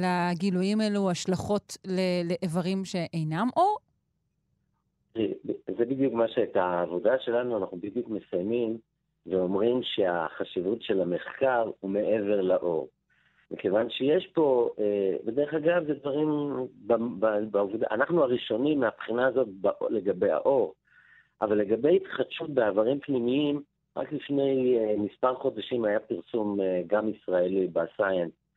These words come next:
Speaker 2: ו-, ואת רואה שם של התחדשות, אה, איברים פנימיים. האור
Speaker 1: זה נעשה
Speaker 2: במקרה
Speaker 1: באופן
Speaker 2: הזה
Speaker 1: דומה? אה,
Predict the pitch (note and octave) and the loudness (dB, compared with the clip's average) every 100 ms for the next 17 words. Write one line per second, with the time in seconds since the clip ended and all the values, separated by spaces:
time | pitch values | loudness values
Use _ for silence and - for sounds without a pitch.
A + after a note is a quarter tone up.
0 | _ _ _ _ _ _ _ G2+ G2+ G#2 | _ _ _ _ _ _ _ -4 0 2
1 | G2+ G2+ G2+ G2 G2 F#2 G#2 F#2+ G#2 G2+ | 4 4 4 4 2 0 -4 0 0 0
2 | - F#2+ A#2 C#3+ C#3+ C#3 A#2+ - _ - | -4 0 2 2 0 -2 -2 -8 _ -4
3 | G#2 G#2+ - - A#2+ - - C#3+ C#3+ - | -2 -2 -6 -4 -6 -6 -2 -2 -2 -12
4 | - G#2+ G2+ G2+ F#2+ F#2 G#2+ F#2+ G2 G#2+ | -10 -4 -2 0 0 0 0 0 0 -2
5 | - G2+ F#2+ F2+ E2+ D#2 _ _ _ _ | -2 -4 -2 -4 -4 -8 _ _ _ _
6 | _ _ _ _ - - D#3 F#3 F3+ F3 | _ _ _ _ -4 2 4 6 4 2
7 | A3+ A3 G3+ A3 G#3 G#3+ G#3+ A#3 G#3 F#3 | 4 4 4 4 4 2 4 2 4 4
8 | F#3 A#3 A4 A#4 D4 A3+ G3 F#3 | 4 2 0 -4 -4 -2 -2 -4